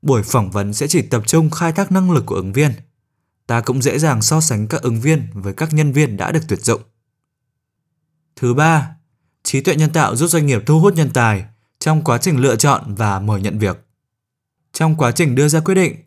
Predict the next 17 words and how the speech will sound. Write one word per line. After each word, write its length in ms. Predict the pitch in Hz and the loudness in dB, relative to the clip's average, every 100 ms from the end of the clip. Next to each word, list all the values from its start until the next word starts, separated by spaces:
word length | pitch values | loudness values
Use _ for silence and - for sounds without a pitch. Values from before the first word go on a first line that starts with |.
| _ _ - | _ _ -8
bạn 240 | 120 127 113 | -2 -2 -4
có 100 | 135 | -2
thể 100 | 156 | -2
tham 200 | 143 147 | 0 -2
khảo 240 | 156 110 | -2 -4
trí 180 | 82 117 | -4 -4
tuệ 140 | 113 139 | -2 -2
nhân 180 | 123 | -2
tạo 260 | 107 131 98 | 0 0 0
trong 260 | - 131 120 | -4 -2 -2
ba 120 | 123 | 0
việc 220 | 113 107 | 0 -2
sau 160 | 120 113 | 0 2
đây. 200 | 117 110 - _ _ _ _ _ _ _ 110 | 2 0 -8 _ _ _ _ _ _ _ -4
Việc 220 | 123 110 | -4 0
thứ 100 | 120 | 0
nhất, 340 | 135 190 - | 0 0 -4